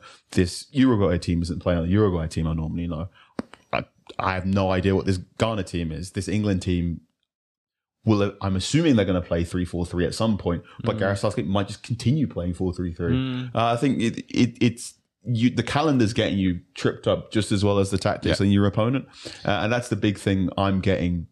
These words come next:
Speaker 1: watching both of these two teams, in that I can see the type of football they want to play in twenty twenty-four.
Speaker 2: Mm.
Speaker 1: And I can see why that'd be really good. Watching the early genesis of it is weird.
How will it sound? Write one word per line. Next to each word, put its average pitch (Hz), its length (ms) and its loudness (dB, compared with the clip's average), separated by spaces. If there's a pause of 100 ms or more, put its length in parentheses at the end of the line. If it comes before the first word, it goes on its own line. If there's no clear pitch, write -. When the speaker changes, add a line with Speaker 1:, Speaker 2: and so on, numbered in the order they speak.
Speaker 1:
watching 95 400 2
both 95 300 0
of 85 40 -4
these 82 160 -6
two 82 160 -10
teams, 85 360 -8
in 90 140 -6
that 90 200 -4 (1300)
I 110 60 0
can 123 220 2
see 170 260 0
the 127 200 -2
type - 340 -4
of 104 80 -2
football - 240 -4
they 104 100 2
want 104 340 2
to 113 120 0
play 92 500 0 (240)
in 101 100 2
twenty 104 260 0
twenty-four. 95 480 -6 (120)
Speaker 2:
Mm. 117 80 -10
Speaker 1:
And 104 500 -8
I 101 140 0
can 101 160 0
see 117 160 2
why 104 300 4
that'd 98 140 4
be 101 100 4
really 92 260 4
good. 85 320 0 (500)
Watching 113 520 2
the 107 100 6
early 104 220 4
genesis 95 420 0
of 87 140 0
it - 120 0
is 90 360 2 (600)
weird. 92 680 0